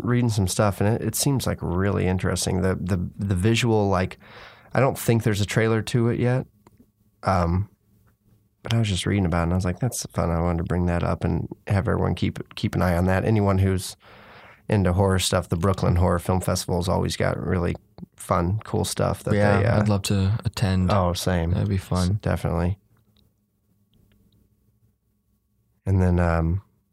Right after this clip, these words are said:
Speaker 1: I know James Wan, suppose he's coming out with, uh, he has a, a tentative title for his secret horror film
Speaker 2: Hmm, I didn't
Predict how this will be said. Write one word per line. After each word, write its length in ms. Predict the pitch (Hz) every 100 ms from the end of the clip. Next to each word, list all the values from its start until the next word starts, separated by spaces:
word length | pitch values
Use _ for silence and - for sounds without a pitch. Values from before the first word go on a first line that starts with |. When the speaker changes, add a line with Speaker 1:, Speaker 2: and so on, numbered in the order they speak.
| -
Speaker 1:
I 100 | 101
know 140 | 95
James 340 | 92 98 95 95
Wan, 340 | 92 92 90
suppose 420 | 87 - 90 87 98
he's 200 | 104 -
coming 240 | 90 90
out 200 | 87 90
with, 380 | 92 92 - 87
uh, 340 | 82 85 90 110 - - - - - _ _ _ _ _ - - - - -
he 140 | 98
has 180 | 92 92
a, 280 | 87 87 - - -
a 360 | 90 87 - - - - - - -
tentative 640 | - 143 131 - 110 -
title 420 | - 117 101 90
for 200 | 90 92
his 180 | 90 87
secret 400 | - 101 - -
horror 320 | 92 92 90
film 280 | - 85 78
Speaker 2:
Hmm, 40 | 202
I 40 |
didn't 160 | 156